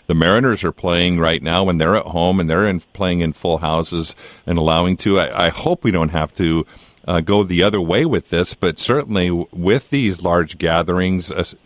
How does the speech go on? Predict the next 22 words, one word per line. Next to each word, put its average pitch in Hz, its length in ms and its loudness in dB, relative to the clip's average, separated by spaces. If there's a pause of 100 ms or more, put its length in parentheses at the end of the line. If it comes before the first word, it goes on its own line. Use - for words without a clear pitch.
(180)
uh, 87 200 -2
even 110 240 2
if 107 140 2
they 90 180 2
are 156 200 2
outdoors, 80 600 0
perhaps 92 580 -2
maybe 98 300 -2
we 92 140 -4
should - 180 -8
consider 87 380 0
wearing 90 320 2
a 95 40 2
mask 95 460 0 (220)
if 85 180 -2
we're 80 240 2
going 78 420 0
to 107 80 -2
go 101 160 0
to 104 80 2
those 110 220 0
events? 113 440 -4